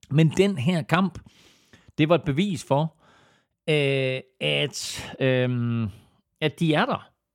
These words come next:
Altså, at det her, det er et mandskab, der faktisk er blandt de allerbedste i N F L. Og jeg er lige ved at sige, at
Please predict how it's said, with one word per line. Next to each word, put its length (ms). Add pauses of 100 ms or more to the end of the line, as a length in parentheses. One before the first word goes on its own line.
(220)
Altså, 240
at 220
det 160
her, 180
det 160
er 40
et 100
mandskab, 600 (380)
der 100
faktisk 560
er 40
blandt 280
de 120
allerbedste 720
i 140
N 120
F 60
L. 200
Og 100
jeg 60
er 40
lige 160
ved 80
at 100
sige, 480
at 80